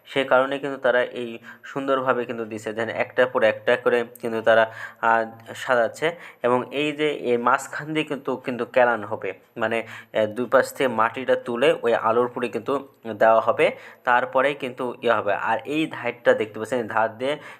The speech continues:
কিন্তু সরাসরি একটা লাইন হবে মেইন কেলান, যেটার থেকে পানি, আহ, ভিতরে, আহ, ঢুকবে, সেই মেইন কেলান কিন্তু এটাতে, আহ, হবে। এরপরে কিন্তু তারা কী হবে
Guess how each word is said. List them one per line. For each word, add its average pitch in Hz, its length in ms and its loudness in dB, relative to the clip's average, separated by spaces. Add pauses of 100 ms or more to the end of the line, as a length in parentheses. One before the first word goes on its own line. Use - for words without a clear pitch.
কিন্তু 127 220 0
সরাসরি 147 600 2
একটা 123 300 4
লাইন 117 280 2
হবে 135 140 -4
মেইন 160 340 -4
কেলান, 110 300 2 (140)
যেটার 113 380 0
থেকে 143 180 2 (360)
পানি, 131 260 2 (380)
আহ, 110 320 4
ভিতরে, 127 360 2 (380)
আহ, 117 180 4
ঢুকবে, 120 420 -2 (840)
সেই 135 200 -2
মেইন 135 260 0
কেলান 123 340 0
কিন্তু 123 360 -4
এটাতে, 113 540 -2 (400)
আহ, 110 360 0
হবে। 113 320 0 (300)
এরপরে 139 460 4
কিন্তু 143 260 -12
তারা 117 360 4
কী 127 200 -6
হবে 127 260 0